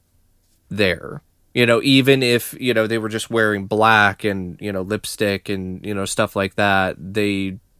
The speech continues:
judged them harshly. And so they felt like they were serious outcasts, and so that made them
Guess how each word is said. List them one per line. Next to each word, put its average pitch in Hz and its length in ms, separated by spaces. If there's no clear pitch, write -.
judged 113 400
them 101 240
harshly. 107 800
And 98 140
so 107 180
they 101 120
felt 104 300
like 101 260
they 101 180
were 95 360
serious 107 680
outcasts, 95 720
and 92 160
so - 140
that 95 180
made 92 240
them 90 400